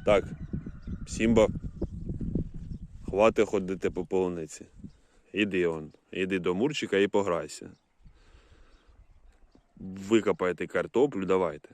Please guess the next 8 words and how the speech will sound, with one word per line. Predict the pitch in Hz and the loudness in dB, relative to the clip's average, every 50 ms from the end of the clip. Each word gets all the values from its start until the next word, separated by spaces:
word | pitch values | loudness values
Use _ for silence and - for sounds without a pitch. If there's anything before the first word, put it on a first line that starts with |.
| _ _ | _ _
давайте. | - 87 87 80 76 - - - - _ _ _ _ _ _ _ _ _ _ _ _ _ _ _ _ _ _ _ _ _ _ _ _ _ _ _ _ - _ _ - _ _ _ _ _ _ _ _ _ _ _ _ _ _ _ _ _ _ _ _ _ _ _ _ _ _ - | -8 -6 -6 -6 -8 -10 -14 -20 -20 _ _ _ _ _ _ _ _ _ _ _ _ _ _ _ _ _ _ _ _ _ _ _ _ _ _ _ _ -20 _ _ -20 _ _ _ _ _ _ _ _ _ _ _ _ _ _ _ _ _ _ _ _ _ _ _ _ _ _ 4
Зараз | 135 170 175 156 139 127 | 6 8 8 8 8 6
будемо | 131 131 123 123 117 113 113 | 4 6 6 6 6 6 4
збиратися | 104 104 113 113 117 113 107 - 113 | 2 4 6 6 6 6 4 4 2
на | 104 107 | 2 2
працю. | 98 135 160 170 160 156 - 127 117 110 110 - - - - - - - - - | 2 4 4 4 4 4 0 -2 -2 -2 -4 -8 -16 -20 -20 -20 -20 -20 -20 -16
Сьогодні | - - - 110 110 110 110 104 107 104 101 98 | -12 -4 0 2 4 4 4 4 2 2 0 2
дуже | 98 110 110 107 98 101 101 98 98 | 2 2 2 2 2 2 2 2 2